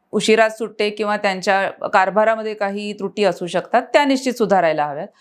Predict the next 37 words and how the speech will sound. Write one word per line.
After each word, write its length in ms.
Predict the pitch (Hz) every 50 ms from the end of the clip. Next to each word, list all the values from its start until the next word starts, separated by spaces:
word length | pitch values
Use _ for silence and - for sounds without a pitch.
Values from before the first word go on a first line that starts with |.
| _ _ _ _ _ _ _ _ _
परंतु 280 | - 262 262 294 269 285
ती 160 | 277 311 330
वेळेवरती 640 | 302 262 233 220 233 262 285 294 294 277 269 330 311
डेपोतनं 520 | 262 247 233 - 254 254 240 262 269 262
निघत 320 | 240 220 180 208 240 240 240
असेल, 280 | 196 170 - 190 180
पण 160 | 185 - 254 254
माझ्या 380 | 233 208 185 185 180 220 262
बस 180 | 254 254 254 247
स्टॉपवरती 440 | - 269 254 247 269 254 254 302 294
वेळेवर 380 | 269 233 214 214 214 233 233
येत 180 | 240 220 202 202 208 -
नाही, 160 | 196 214 220
याचं 220 | 208 202 202 269
एकमेव 600 | - - - 233 233 233 311 302 277 277 277 277
कारण 340 | 269 269 262 233 226 233 226
आहे 180 | 220 220 220 226
ती 140 | 226 262 262
वाहतूक 400 | 247 226 185 160 165 214 214 208
कोंडीत 300 | - 180 170 151 170 196 -
अडकते. 440 | 175 165 151 - - - - - 160 - _ - - - - - _ _ _ _ -
ती 80 | 294
वाहतूक 360 | 294 285 269 247 269 - 311
कोंडीत 340 | 277 - 302 285 269 277 311 -
अडकू 400 | - 220 214 214 214 - 285 285
नये 320 | 262 254 254 254 233 185
म्हणून 320 | 170 175 180 190 214 254 269 -
आपल्या 320 | - 185 190 - 220 240 277
सर्वंकष 560 | - 285 240 226 233 233 220 220 226 226 -
वाहतूक 340 | 226 208 190 196 202 185 196
आराखड्याने 560 | 185 170 170 170 - 175 160 165 165 165 165
किंवा, 640 | 170 - 202 190 185 185 196 202 208 208 208 208 - -
अ, 160 | - 175 180 180
जे 220 | 175 185 208 208
आपले 320 | 202 190 - - 196 202
काही 380 | 196 196 196 185 190 202 202 196
धोरणं 540 | 180 - 190 190 190 196 202 214 220 220